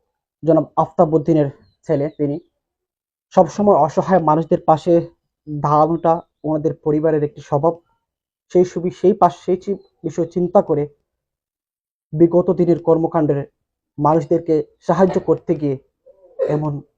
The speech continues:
বিপদ সম্মুখীন হয়েছেন। আজ হয়তো বাংলাদেশ পুলিশ যদি না থাকতেন, না উদ্ধার করতেন ওনাকে, তিনি যে কথাটি বললেন,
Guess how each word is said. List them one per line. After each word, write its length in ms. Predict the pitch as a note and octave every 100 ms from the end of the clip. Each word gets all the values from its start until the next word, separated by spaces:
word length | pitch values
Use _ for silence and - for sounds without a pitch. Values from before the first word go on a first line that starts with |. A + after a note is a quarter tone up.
| _ _
বিপদ 260 | D#3 D#3 D3 -
সম্মুখীন 340 | D3 D3 C#3+ B2+
হয়েছেন। 280 | C3+ - C3+ - _ _ _ _ _ _ _ _ _ _ _ -
আজ 120 | D#3 C#3
হয়তো 240 | F3 F3+ G3 G3 - _ _ _ _ _ _ -
বাংলাদেশ 420 | D#3 E3 E3+ F3+ -
পুলিশ 220 | F3 F3 F3 E3
যদি 140 | E3 D#3+
না 80 | D3 E3
থাকতেন, 300 | E3 - D#3 D3
না 60 | D3+ D#3+
উদ্ধার 220 | D3+ E3
করতেন 360 | D#3+ E3 - F3
ওনাকে, 280 | D#3+ D3 D3 D3 - _ _ _ _ _ _
তিনি 120 | D3+ D3+
যে 60 | D#3
কথাটি 260 | D#3 D#3+ E3+ C#3+
বললেন, 260 | D3 D3+